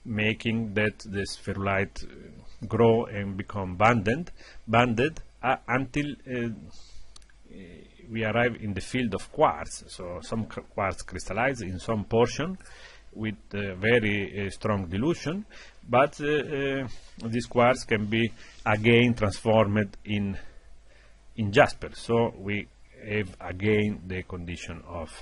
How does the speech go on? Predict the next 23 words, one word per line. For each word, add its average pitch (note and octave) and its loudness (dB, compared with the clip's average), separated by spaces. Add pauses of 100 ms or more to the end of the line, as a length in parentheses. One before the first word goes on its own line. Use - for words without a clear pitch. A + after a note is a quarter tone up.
(140)
high E2+ -6 (180)
P D2+ -12
H. - -14 (480)
So A2 0
this B2+ 0
is A2 -2
the G2+ -2
long A2+ 6 (120)
way, G2 2 (260)
mm, F#2+ -10
multi-phase F#2+ -2 (1300)
evolution F#2+ -6
of F2 -8
the F2 -4 (440)
ocean F2 -6
jasper. D2 -12 (360)
And D#3 -6
this B2 -2
is - -4
an, F#2 -4
a F#2 -12
nice A2 0
diagram G#2+ 2